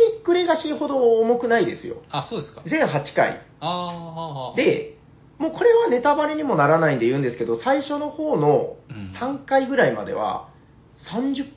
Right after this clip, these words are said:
Speaker 1: 分ちょいぐらいで終わるんですよ。
Speaker 2: え？早い。
Speaker 1: 最初の一回二十分ぐらいだったかもしれないです。あの、
Speaker 2: え？
Speaker 1: マップが狭いんで。
Speaker 2: あ、そうなんですね。
Speaker 1: うん。で、多分ね、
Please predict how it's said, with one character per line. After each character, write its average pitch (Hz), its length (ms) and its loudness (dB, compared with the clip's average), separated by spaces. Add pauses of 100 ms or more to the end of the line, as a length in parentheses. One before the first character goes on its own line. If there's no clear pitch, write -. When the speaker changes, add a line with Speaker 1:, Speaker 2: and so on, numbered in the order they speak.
Speaker 1:
分 254 260 -6
ち - 120 -6
ょ 247 40 0
い 175 60 -4
ぐ 131 60 -4
ら 101 60 -6
い - 20 -8
で 95 60 -8
終 - 80 -6
わ - 40 -6
る - 80 -10
ん - 40 -12
で - 40 -18
す - 60 -14
よ。 - 100 -12
Speaker 2:
え？ 165 320 0 (180)
早 117 200 -6
い。 - 40 -14 (180)
Speaker 1:
最 277 200 -4
初 302 140 -6
の 302 80 -4
一 - 100 -8
回 294 160 -4
二 170 160 0
十 269 80 -4
分 175 220 -8
ぐ 120 80 -2
ら 110 60 -4
い - 40 -8
だ 104 60 -8
っ - 40 -18
た - 60 -14
か - 80 -14
も - 80 -14
し - 60 -18
れ - 80 -14
な - 60 -10
い - 20 -12
で - 60 -14
す。 - 80 -20 (180)
あ 151 80 0
の、 139 240 0 (140)
Speaker 2:
え？ 208 40 -2
Speaker 1:
マ 254 60 4
ッ - 100 -6
プ 320 80 -2
が 311 160 -2
狭 170 240 4
い 151 60 2
ん - 120 -8
で。 - 240 -12
Speaker 2:
あ、 139 300 -6 (120)
そ - 180 -18
う 220 80 -14
な - 120 -12
ん - 40 -14
で 180 80 -2
す 156 40 0
ね。 - 300 -6
Speaker 1:
う - 20 -20
ん。 196 40 -10
で、 269 100 -2
多 - 140 -4
分 403 140 2
ね、 123 380 0